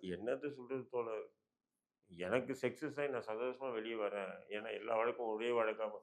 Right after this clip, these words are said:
ஹைகோர்ட் போட்டாங்க. ஆனா, எந்த ஊடகமும் அப்படி போடல. ஒரு ஊடகத்துக்கு கூட, அ, ஹைகோர்ட் வந்து இப்படி எல்லா வழக்கும் சேர்த்து ஒரே வழக்கா நடத்த சொல்லி சவுக்கு சங்கருக்கு உத்தரவு போட்டாங்கன்னு யாருமே சொல்லி இது இல்லை. அப்படிதான் இருக்காங்க ஊடகங்கள்.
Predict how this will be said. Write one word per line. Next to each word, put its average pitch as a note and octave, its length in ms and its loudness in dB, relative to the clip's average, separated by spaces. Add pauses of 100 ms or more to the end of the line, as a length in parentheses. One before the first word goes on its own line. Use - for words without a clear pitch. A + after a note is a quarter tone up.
(260)
ஹைகோர்ட் A2+ 420 0
போட்டாங்க. G2+ 420 -8
ஆனா, B2+ 220 -2
எந்த D#3+ 280 10
ஊடகமும் F#3+ 520 10
அப்படி G2+ 60 -2
போடல. G#2+ 300 -2
ஒரு D#3+ 300 6
ஊடகத்துக்கு C#3+ 460 0
கூட, C3+ 260 -10 (400)
அ, A#2+ 60 0 (360)
ஹைகோர்ட் C3+ 420 2
வந்து G#2+ 220 -4
இப்படி G2+ 440 -6
எல்லா A2 200 2
வழக்கும் A2 360 2
சேர்த்து B2+ 420 -2
ஒரே A2+ 180 0
வழக்கா G#2+ 360 2
நடத்த G2+ 320 -8
சொல்லி B2 320 -6 (400)
சவுக்கு C3 340 -2
சங்கருக்கு G2+ 320 -8
உத்தரவு A#2+ 440 -4
போட்டாங்கன்னு C3+ 380 -4
யாருமே G3 380 4
சொல்லி A#2 320 -2
இது G2+ 160 -4
இல்லை. F2+ 220 -8 (1200)
அப்படிதான் F#3 320 6
இருக்காங்க F3 480 2
ஊடகங்கள். A2+ 400 -2